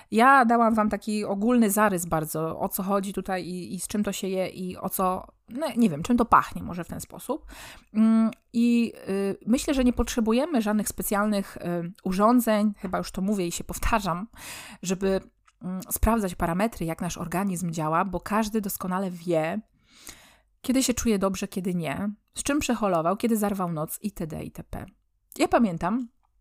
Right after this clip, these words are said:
jako nastolatka zaczęłam sobie, e, prowadzić taki dziennik. Takie to były jakby tabele w Excelu. Ja nigdy nie słyszałam jeszcze wtedy o czymś takim jak Excel. I stworzyłam taki dziennik dla siebie do tego, żeby obserwować, jak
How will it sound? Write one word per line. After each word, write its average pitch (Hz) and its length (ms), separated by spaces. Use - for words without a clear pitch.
jako 202 240
nastolatka 214 800
zaczęłam 320 420
sobie, 233 460
e, 196 180
prowadzić 226 420
taki 202 480
dziennik. 165 600
Takie 190 280
to 202 80
były 196 220
jakby 190 240
tabele 220 360
w - 80
Excelu. 165 720
Ja 185 100
nigdy 185 240
nie 180 100
słyszałam 180 400
jeszcze - 200
wtedy - 260
o - 60
czymś - 180
takim 160 220
jak - 160
Excel. - 560
I 214 260
stworzyłam 269 500
taki 226 220
dziennik 233 360
dla 196 140
siebie 196 640
do 208 80
tego, 269 240
żeby 226 220
obserwować, 226 760
jak 240 280